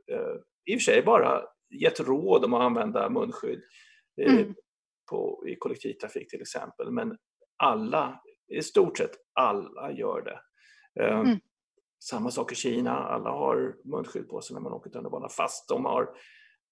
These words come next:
Speaker 1: krossat, eh, smittan och krossat epidemin i, i sitt land,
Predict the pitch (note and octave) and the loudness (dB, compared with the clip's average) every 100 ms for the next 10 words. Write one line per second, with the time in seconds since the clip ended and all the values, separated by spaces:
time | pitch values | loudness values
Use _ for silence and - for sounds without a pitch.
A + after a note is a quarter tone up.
0 | - - - F2+ - - C#2+ C2 - - | 0 0 2 -2 -2 -6 2 4 4 2
1 | - - - F#2 F2 - - - - - | -4 -4 -2 -2 -2 -4 -6 -4 -4 -2
2 | A#2+ C#3 A2+ A2 A2 A2 G2+ - - A#2 | 0 2 2 4 2 2 -2 -8 -8 -8
3 | A2+ - G2+ - - F2+ | -8 -8 -8 -8 -6 -8